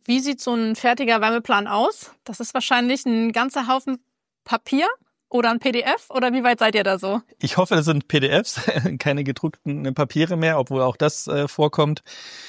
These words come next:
Speaker 2: Ja, im Grunde ist es einfach ein, eine große Bestandserfassung,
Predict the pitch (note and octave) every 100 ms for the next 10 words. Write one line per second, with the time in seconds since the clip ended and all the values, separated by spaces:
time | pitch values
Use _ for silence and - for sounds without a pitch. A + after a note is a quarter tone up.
0 | - - - _ _ _ - G3 G3+ F3
1 | F3+ G3+ C#3+ D#3 E3+ D3+ D3+ D3 D3 D3+
2 | D#3+ C#3 - D#3 D3 C3 - D3 D#3 -
3 | D#3+ D3+ - D#3+ C#3 - C#3+ F#3+ - E3+
4 | - F3+ - F3+ F3+ F3+